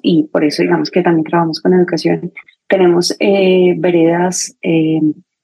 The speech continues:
caseríos, comunidades que llevan cuatro años sin acceso a educación, eh, pues un niño que está en medio del conflicto armado, que presencia enfrentamientos, que presencia accidentes con minas antipersonales,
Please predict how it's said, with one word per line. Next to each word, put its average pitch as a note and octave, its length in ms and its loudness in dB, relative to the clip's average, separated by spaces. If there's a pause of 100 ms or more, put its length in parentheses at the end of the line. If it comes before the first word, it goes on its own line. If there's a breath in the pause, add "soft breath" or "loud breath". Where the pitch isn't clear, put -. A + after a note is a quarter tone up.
(480)
caseríos, F3+ 800 2
comunidades E3 680 0
que F#3 180 -2
llevan E3 440 0 (120)
cuatro F#3 520 -2
años F#3 420 0
sin F#3+ 200 0
acceso F3 440 -2
a F3 80 2
educación, F3+ 680 0 (480 loud breath)
eh, F3+ 340 2 (120)
pues - 220 -2
un E3+ 140 6
niño G3+ 300 2
que A3+ 120 -10
está - 480 -4
en F3 120 2
medio G3 340 2
del G#3+ 120 -4
conflicto - 380 -6
armado, E3 440 0
que D#3 440 -2
presencia E3+ 880 0 (420 soft breath)
enfrentamientos, D#3 960 0
que D#3+ 120 -2
presencia E3 720 0
accidentes E3 560 -4
con F#3 100 2
minas D#3+ 240 0
antipersonales, D#3+ 920 -4